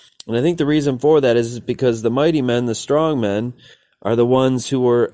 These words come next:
out and more captivated by the world and things of the world, and they're, um, you know, they get puffed up in their own pride and their own power.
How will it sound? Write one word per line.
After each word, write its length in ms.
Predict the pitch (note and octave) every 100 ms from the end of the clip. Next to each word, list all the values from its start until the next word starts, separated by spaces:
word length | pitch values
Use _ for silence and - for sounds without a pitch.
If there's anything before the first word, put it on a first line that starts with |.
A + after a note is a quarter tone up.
| -
out 400 | B2+ C#3+ - _ _ _ _ _ _
and 240 | B2+ B2+ B2
more 540 | C3+ C#3 C3+ B2 G2 - _ _ _ - - -
captivated 540 | D3 D3+ B2+ B2+ B2
by 120 | B2
the 100 | A#2
world 380 | A2 C#3 D3 C3
and 240 | A#2+ G#2+
things 300 | - D#3+ D3
of 60 | C3
the 80 | A2
world, 460 | G#2 G#2 A2 A#2+ B2 _ _ _ _ _ _ _ _ _
and 280 | A2+ A#2 A2+
they're, 400 | A#2 A2+ A2+ G#2+ A2
um, 720 | A2 G#2+ G#2 G2 - - _ _ _
you 80 | C#3
know, 120 | C#3
they 100 | B2+
get 160 | B2 -
puffed 240 | D3 C3+
up 140 | C3+ B2
in 60 |
their 120 | C3 C3
own 140 | A#2
pride 420 | - B2+ D3 C#3+
and 80 | B2
their 80 | A#2
own 120 | A2
power. 500 | A#2+ E3+ E3 G#2